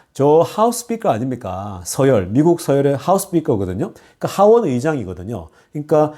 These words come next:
어, 지금 하원 의장까지도 와 있죠. 그리고 뭐 지금, 어, 세계 최고 일 등 부자 일론 머스크가 바로 옆에 앉아 있고,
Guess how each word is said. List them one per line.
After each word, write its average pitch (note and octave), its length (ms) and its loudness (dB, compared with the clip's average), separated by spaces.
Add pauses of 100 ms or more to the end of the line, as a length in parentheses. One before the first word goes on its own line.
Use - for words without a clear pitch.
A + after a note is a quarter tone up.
(180)
어, A#2 300 2
지금 D3 440 2
하원 G3 320 2
의장까지도 C3+ 680 0
와 F2 140 -4
있죠. F2+ 300 -14 (340)
그리고 A3+ 340 4
뭐 D3 300 2
지금, D#3+ 600 0
어, A2+ 320 2
세계 G#3 340 0
최고 A3+ 320 2
일 A3+ 180 4
등 A3+ 180 2
부자 G2+ 360 -2
일론 F#3 260 4
머스크가 A#2 460 -2
바로 B2 240 2
옆에 C#3+ 160 0
앉아 G2+ 240 -4
있고, - 320 -16